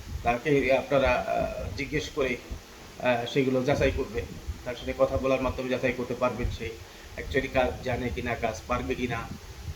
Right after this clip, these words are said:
আর তার ওয়েট কতটুকু, এগুলো জানার পর তারপর লেনদেন করবেন।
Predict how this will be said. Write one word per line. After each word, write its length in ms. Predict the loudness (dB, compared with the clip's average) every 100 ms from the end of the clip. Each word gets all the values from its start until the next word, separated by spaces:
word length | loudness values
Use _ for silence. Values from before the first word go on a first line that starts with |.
| -6
আর 60 | 0
তার 160 | 2
ওয়েট 240 | 4 2 2
কতটুকু, 440 | 0 -2 -2 -2 -4 -6 -14 -16 -16 -16 -12 4
এগুলো 200 | 6 10
জানার 300 | 10 10 8
পর 140 | 6
তারপর 320 | 8 6 6
লেনদেন 380 | 4 2 2 0
করবেন। 380 | 2 6 6